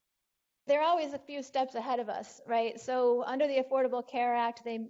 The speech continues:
they said, "Well, as an insurance company, you can no longer deny somebody a policy if they have a pre-existing condition."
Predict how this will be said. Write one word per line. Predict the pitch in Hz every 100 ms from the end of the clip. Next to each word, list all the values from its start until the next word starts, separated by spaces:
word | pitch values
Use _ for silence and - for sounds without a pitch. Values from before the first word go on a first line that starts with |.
| -
they | 233 233
said, | 247 226
"Well, | 233 240
as | 240 240
an | 254
insurance | 247 302 285 277
company, | 269 247 240
you | 240
can | 240 247
no | 240
longer | 240 240 240
deny | 226 233 220 226
somebody | 247 233 226 214
a | 214
policy | - 233 240 233 208
if | 202
they | 214
have | 214 202
a | 208
pre-existing | 214 208 214 202 208 202
condition." | 254 302 330 226 202